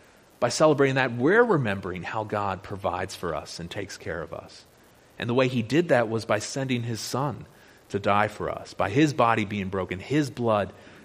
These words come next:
being shed. We are restored to God. God takes care of our eternal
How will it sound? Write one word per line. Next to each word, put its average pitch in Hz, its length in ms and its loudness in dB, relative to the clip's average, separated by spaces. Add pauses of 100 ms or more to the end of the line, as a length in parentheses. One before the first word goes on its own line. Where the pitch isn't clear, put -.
(100)
being 107 280 -4
shed. 95 480 -4
We 175 260 0
are 123 160 0
restored 92 600 -6 (440)
to 98 100 -12
God. 80 480 -8
God 135 260 -6
takes - 300 -6
care 143 340 0
of 110 100 2
our 110 160 -2
eternal 104 720 -6